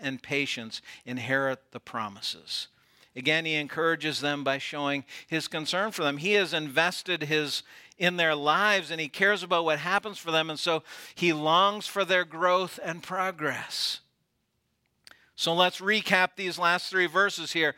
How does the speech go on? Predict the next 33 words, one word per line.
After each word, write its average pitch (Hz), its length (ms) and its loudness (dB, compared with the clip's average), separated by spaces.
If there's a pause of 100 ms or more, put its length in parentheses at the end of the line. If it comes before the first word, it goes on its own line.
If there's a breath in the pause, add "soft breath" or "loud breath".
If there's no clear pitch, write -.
(180 loud breath)
for 175 240 4
a 165 40 2
moment. 175 440 4 (160 loud breath)
When 175 240 2
we 175 120 2
walk 165 440 4
with 214 160 -2
the 180 80 -4
Lord, 147 440 0 (220 loud breath)
when 160 220 2
we 160 120 0
trust 196 520 0
him, 160 340 0
when 160 280 2
we 165 120 -2
worship 185 560 2
him, 160 300 0 (260 loud breath)
when 170 220 0
we 170 120 4
serve 208 540 4
and 180 300 -2
care 214 340 2
for 180 220 0
other 190 300 2
people, 170 500 -2 (280 loud breath)
God 180 360 6
sees 233 560 0
that 165 340 6
because 175 340 -2
he 175 140 -2
sees 226 560 2
and 190 320 2
knows 196 640 2